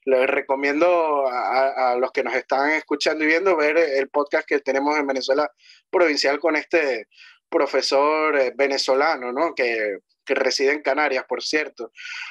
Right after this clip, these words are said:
O sea, y él también señala que nuestra lengua se encuentra entre un puñado de no más de diez, eh, lenguas en un conjunto de alrededor de siete mil que se hablan en el planeta,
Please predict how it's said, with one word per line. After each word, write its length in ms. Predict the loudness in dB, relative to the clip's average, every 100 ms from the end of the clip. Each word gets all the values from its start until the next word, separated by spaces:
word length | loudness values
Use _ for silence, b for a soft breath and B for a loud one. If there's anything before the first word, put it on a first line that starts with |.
| B -4
O 100 | 0
sea, 540 | 2 2 2 0 -6 B B B B _
y 1160 | 0 2 2 2 0 0 0 0 0 0 -2 -6 -12 _ _ _ _ _ -4
él 320 | -2 0 -2
también 300 | -4 -2 -2
señala 520 | 0 0 2 2 0 -2
que 120 | -4
nuestra 340 | -4 -2 0
lengua 380 | 2 0 2 0
se 120 | 0
encuentra 460 | -2 0 0 2 0
entre 380 | 0 0 0 0
un 200 | -2 -2
puñado 720 | 2 4 4 4 0 -2 -4 b b _
de 160 | -2 0
no 100 | 0
más 200 | 0 0
de 160 | 2 2
diez, 580 | 2 0 -4 -8 -10 _
eh, 640 | 2 4 4 4 2 0 0
lenguas 560 | 2 2 2 0 0 _ B B B B
en 160 | -2 -2
un 100 | 2
conjunto 420 | 2 4 2 4
de 140 | 4
alrededor 480 | 2 0 2 2 2
de 100 | 0
siete 340 | 0 0 0
mil 200 | 2 0
que 120 | 0 -2
se 100 | 0
hablan 260 | 2 2
en 100 | 2
el 120 | 0
planeta, 600 | 2 0 0 -2 -2 -2